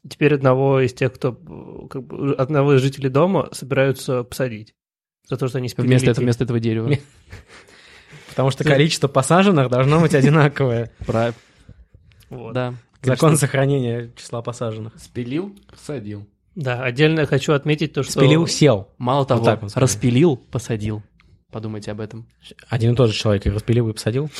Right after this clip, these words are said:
Speaker 2: М, да.
Speaker 1: Распилил, сел другой.
Speaker 2: Да, это
Speaker 4: Распилил
Speaker 2: закон, закон
Speaker 4: и
Speaker 2: сохранения.
Speaker 4: поса-, дальше посадил того, кто спилил.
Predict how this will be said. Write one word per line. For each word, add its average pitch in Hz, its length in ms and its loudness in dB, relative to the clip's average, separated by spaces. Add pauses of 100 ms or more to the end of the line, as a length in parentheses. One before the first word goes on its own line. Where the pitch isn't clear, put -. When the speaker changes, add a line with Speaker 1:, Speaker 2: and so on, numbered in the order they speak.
(380)
Speaker 2:
М, 113 160 -12
да. - 80 -6
Speaker 1:
Распилил, 117 520 2
сел 160 220 -2
другой. 131 440 -6 (200)
Speaker 2:
Да, 143 300 -2 (180)
это 123 240 -6
Speaker 4:
Распилил 123 600 4
Speaker 2:
закон, 202 120 -8
закон 131 240 2
Speaker 4:
и 127 60 0
Speaker 2:
сохранения. 131 380 2
Speaker 4:
поса-, - 60 -6
дальше 151 320 -2
посадил 135 460 -2
того, 127 260 0
кто 131 200 -4
спилил. 107 400 -4